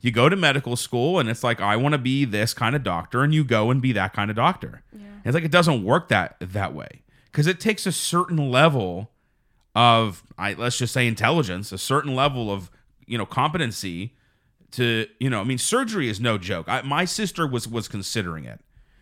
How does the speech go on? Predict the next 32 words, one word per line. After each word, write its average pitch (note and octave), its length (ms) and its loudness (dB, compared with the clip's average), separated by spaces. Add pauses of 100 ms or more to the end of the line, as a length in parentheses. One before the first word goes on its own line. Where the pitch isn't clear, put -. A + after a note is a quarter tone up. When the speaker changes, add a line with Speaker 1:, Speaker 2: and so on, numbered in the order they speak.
(200)
Speaker 1:
And A#2 180 0
then B2 140 2
she B2 180 -2
realized A2+ 800 0
that F#2 460 -2 (200)
it's G#2+ 160 -2
just A#2 220 -2
not, G#2+ 380 0 (140)
it's G#2+ 160 -6
not A#2 280 0
wh-, A2 300 -8
the A2+ 100 -2
life G#2 340 -2
that E2+ 120 -4
she - 160 -10
wants E2 280 -10
to E2+ 80 -10
lead, D2 300 -10
you E2 100 -8
know? D#2 280 -8
I - 300 -20
mean, D3+ 100 -2
can G#3+ 140 -2
you E4 140 -4
imagine, A#2 760 -2 (1400)
like, C3+ 240 0
being F#3+ 260 2
responsible C3+ 840 -2
for A2 220 -4
cutting E3 420 -2
someone D3 400 -2
open G#2 500 -4